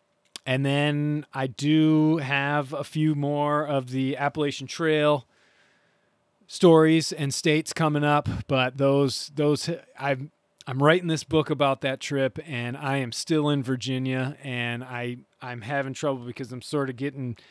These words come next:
discombobulated between the podcast story and the book story and them coming together. And there's just a lot of stuff going on with me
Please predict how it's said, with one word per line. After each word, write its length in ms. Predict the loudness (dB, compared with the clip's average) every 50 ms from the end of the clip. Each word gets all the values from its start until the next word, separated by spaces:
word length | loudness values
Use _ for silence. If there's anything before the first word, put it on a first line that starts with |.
| -20 _ _ _ _ 2
discombobulated 1120 | 2 2 2 2 -2 -8 -6 -2 0 2 4 2 2 2 0 0 0 0 0 -2 -4 -6
between 600 | -6 -8 -10 -8 -6 -6 -4 -4 -4 -6 -6 -8 -10 _ _ -20 -20 -20 -20 _ _ _ _ _ _ _ _ _ _ _ _ _ _ _
the 60 | _ -8
podcast 600 | -2 0 2 2 2 0 0 0 2 2 0 -2
story 720 | -4 -4 -2 0 2 2 2 2 0 0 -2 -4 -6 -12 _ _
and 800 | -10 -8 -6 -6 -4 -6 -6 -4 -6 -6 -6 -8 -8 -10 -12 -14 _
the 120 | -10 -10 -4
book 260 | 0 2 2 2 0
story 640 | -4 -2 0 2 2 4 4 2 2 0 -2 -4
and 160 | -4 -6 -6
them 140 | -6 -6 -8 -6
coming 300 | -6 -6 -4 -4 -6 -6
together. 560 | -4 -2 0 0 0 2 0 0 0 0 -2
And 140 | -2 -2 -2
there's 140 | -2 -2
just 220 | -2 -2 -4 -2 0
a 60 | 0
lot 220 | 2 4 2 2
of 60 | 2 0
stuff 240 | -2 -4 -4 -4
going 300 | -4 -4 -4 -2 -2 -2
on 320 | -2 -2 -4 -4 -4 -4 -4
with 220 | -4 -6 -4 -4
me 500 | -4 -4 -2 -2 -2 -2 -2 -4 -6 -8